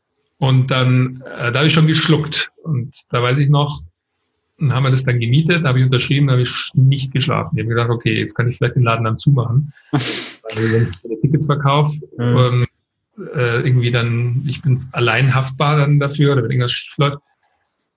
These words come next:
Speaker 1: äh, dann, dann ist vorbei. Und, <laughs> äh, sowas hat, sowas passiert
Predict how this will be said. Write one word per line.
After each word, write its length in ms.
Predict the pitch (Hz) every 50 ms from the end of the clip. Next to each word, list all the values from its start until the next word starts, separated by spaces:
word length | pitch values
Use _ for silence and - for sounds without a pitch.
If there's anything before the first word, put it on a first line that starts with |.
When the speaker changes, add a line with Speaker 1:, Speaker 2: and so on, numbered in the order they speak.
| _ _ _ _ _ _ _ _ _ _ _
Speaker 1:
äh, 300 | - 135 127 131 131 131
dann, 400 | 131 - 123 123 123 127 127 120 107 - - - - -
dann 120 | 127 127
ist 120 | 127 123 -
vorbei. 560 | 151 143 131 131 127 117 110 104 95 87 85 - -
Und, 440 | - - 113 117 120 117 110 - -
<laughs> 1160 | - 127 - - - 180 165 - - - - - - - _ _ _ _ _ _ _ _ _ _
äh, 380 | - 113 110 107 107 110 113
sowas 360 | 107 113 131 139 151 147 151 -
hat, 120 | 165 160 147 - -
sowas 340 | 139 - 147 160 156 151 156
passiert 480 | 165 143 - - 175 175 180 180 170